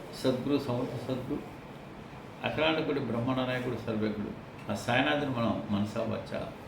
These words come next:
ప్రార్థిస్తూ ఈరోజు సత్సంగ కార్యక్రమం జరుపుకుంటున్నాం. మనకు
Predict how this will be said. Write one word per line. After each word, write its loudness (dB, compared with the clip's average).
ప్రార్థిస్తూ 0
ఈరోజు 6
సత్సంగ -4
కార్యక్రమం -4
జరుపుకుంటున్నాం. -8
మనకు 4